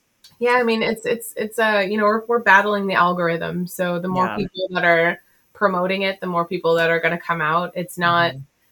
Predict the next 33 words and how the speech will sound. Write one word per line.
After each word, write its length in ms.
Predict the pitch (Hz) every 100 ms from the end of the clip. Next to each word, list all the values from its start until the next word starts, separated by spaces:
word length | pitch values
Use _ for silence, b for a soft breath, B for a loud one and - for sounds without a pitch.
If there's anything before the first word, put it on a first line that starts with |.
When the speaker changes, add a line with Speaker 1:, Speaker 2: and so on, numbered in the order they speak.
| _ _ -
Speaker 1:
uh, 300 | 175 165 151
y-, 60 | 151
you 260 | - 190 208
have 160 | 220 226
to 80 |
do 160 | 220 233
more 300 | 202 196 202
than 200 | 196 180
just 180 | 180 180
start 200 | 185 180
a 60 | 175
Facebook 320 | 175 170 - 208 _ _ _ _ _ _ -
event 640 | 202 196 202 220 220 - -
and, 500 | 185 175 170 175 170 - -
you 160 | - 175
know, 360 | 160 165 160 -
uh, 300 | 175 165 170
the 140 | 170
band 440 | 175 190 180 180 180 - - _
posting 520 | - 190 190 185 180
it 180 | 175 165 -
and 140 | 175
posting 300 | 180 180 180
it 100 | 175
and 80 | 175
posting 300 | 185 185 185
it 120 | 170 180
is 80 | 175
only 200 | 180 180
gonna 180 | 175
reach 340 | 170 180 - -
those 260 | 175 170 -
people. 540 | 180 165 147 - 190